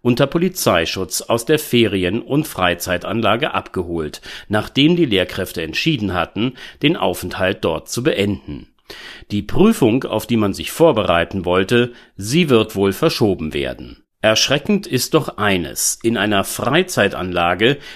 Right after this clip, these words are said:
die sich mit gewiss besten Absichten, unter anderem interkulturelle Begegnungen, als programmatisches Teilziel auf ihre Agenda gesetzt hat,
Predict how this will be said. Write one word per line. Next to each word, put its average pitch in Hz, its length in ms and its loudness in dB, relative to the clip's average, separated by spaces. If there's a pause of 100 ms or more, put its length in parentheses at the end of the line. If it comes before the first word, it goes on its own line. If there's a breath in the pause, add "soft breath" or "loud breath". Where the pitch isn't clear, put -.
(160 loud breath)
die 120 100 -2
sich 147 220 0
mit 127 220 2
gewiss 120 380 0
besten 147 560 0
Absichten, - 720 -4
unter - 300 -6
anderem 131 500 2
interkulturelle 131 960 0
Begegnungen, 98 840 0 (240 loud breath)
als 95 260 -4
programmatisches 127 1080 2
Teilziel 139 720 2
auf 92 220 -2
ihre 107 240 -4
Agenda 101 420 0
gesetzt 85 580 -6
hat, 117 240 -4